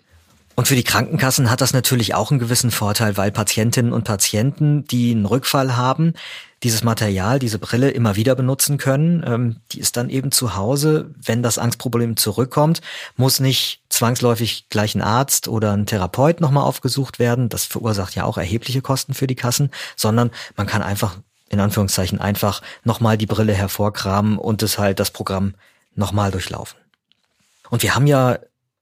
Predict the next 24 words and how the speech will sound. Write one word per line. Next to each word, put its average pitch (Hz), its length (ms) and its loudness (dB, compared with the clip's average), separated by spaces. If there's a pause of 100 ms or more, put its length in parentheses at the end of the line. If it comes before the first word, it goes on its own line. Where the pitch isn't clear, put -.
(180)
eben 120 200 2
schon 120 140 0
mal 113 120 4
kurz 127 300 0
darüber 113 280 2
gesprochen, 135 460 0
dieses 104 340 -2
Thema 117 440 2
echter 110 280 -2
Therapeut 110 600 -2
aus - 100 -2
Fleisch 107 260 -2
und 101 120 -2
Blut, 165 500 2
ähm, 113 300 0 (420)
versus 110 840 2
halt 104 380 -2
diese 98 200 -2
Technik, 156 480 -2
die 131 120 -2
jetzt - 500 0 (560)
zur 131 140 2
Verfügung 127 520 -2
steht. 135 420 0